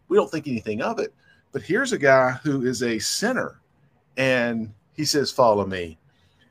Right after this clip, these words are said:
And it wasn't just a one-off anomaly. Don't, don't, don't think this was just like, "Oh, maybe Levi was, you know, getting right, and therefore he was the guy that Jesus wanted to pick."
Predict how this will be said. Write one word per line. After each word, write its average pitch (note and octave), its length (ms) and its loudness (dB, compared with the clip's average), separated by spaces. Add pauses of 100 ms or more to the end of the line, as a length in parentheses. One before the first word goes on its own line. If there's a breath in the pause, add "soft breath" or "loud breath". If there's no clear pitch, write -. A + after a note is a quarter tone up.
(300 soft breath)
And D3+ 100 2
it B2+ 100 2
wasn't A3+ 400 0
just E3+ 280 -2
a B2+ 100 6
one-off C3+ 580 2
anomaly. C3+ 600 -4 (160)
Don't, D3 160 2
don't, F3+ 260 -2
don't F3+ 180 2
think G#3+ 240 6
this D#3+ 140 0
was C#3 100 -2
just C#3 180 -2
like, B2+ 140 6
"Oh, C3+ 320 6 (280 loud breath)
maybe B2+ 260 0
Levi B2 460 6
was, G#2+ 580 0 (100)
you A2 120 -6
know, F#2+ 180 -8
getting C#3 240 -6
right, A#2 340 0 (140)
and F#2+ 140 -20
therefore A2 340 0
he A#2 140 -6
was A2 160 -8
the G#2 120 -4
guy G#2+ 260 2
that - 120 -6
Jesus G#2 380 -12
wanted G2 140 -8
to - 40 -16
pick." D3+ 260 -6